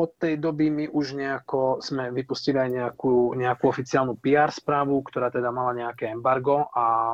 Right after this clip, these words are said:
myslím si, že aj v dôsledku dopadu nejakých dovoleniek a, a nejakého schvaľovania a, a tej reaktivity tých väčších médií ešte, ešte na, a, hlavný,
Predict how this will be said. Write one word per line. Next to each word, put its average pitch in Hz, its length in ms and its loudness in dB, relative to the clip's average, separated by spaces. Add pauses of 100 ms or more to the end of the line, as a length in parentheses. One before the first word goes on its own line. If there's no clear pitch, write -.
myslím 139 400 -10
si, 135 160 -2
že 131 160 -2
aj 123 480 -2
v - 40 -20 (120)
dôsledku 131 480 -2
dopadu 131 400 0
nejakých 123 640 -6
dovoleniek 123 880 -2
a, 110 480 0
a 117 120 -4 (280)
nejakého 117 480 -4
schvaľovania 123 720 0
a, 117 100 -2 (140)
a 123 160 -2
tej 110 320 -6
reaktivity 127 800 -2
tých 117 240 -10
väčších 117 320 -4
médií 117 560 -2
ešte, 117 480 -4 (240)
ešte - 240 -4
na, 117 160 2
a, 107 160 2 (1040)
hlavný, 123 560 0